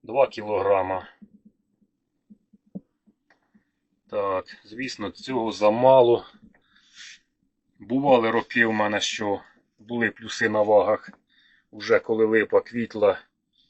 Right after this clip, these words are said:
і більше п'яти, і до семи кілограм на день. Але цього року поки що так.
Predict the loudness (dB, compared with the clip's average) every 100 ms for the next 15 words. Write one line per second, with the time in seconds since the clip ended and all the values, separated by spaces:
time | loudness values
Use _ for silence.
0 | _ -16 -6 -4 -2 -2 0 0 0 2
1 | 2 2 -4 _ _ _ _ -20 _ _
2 | _ _ _ _ _ -10 -4 -4 0 0
3 | 4 6 4 4 0 2 4 4 4 -2
4 | -18 _ -10 -2 0 6 6 6 0 -12
5 | _ _ _ _ _ _ _ _ _ _
6 | _ _ _ _ _ _ _ _ _ _
7 | _ _ _ _ _ _ -12 -6 -6 -6
8 | -4 0 2 0 -2 -2 -2 -2 -4 -2
9 | -2 2 2 2 -2 -20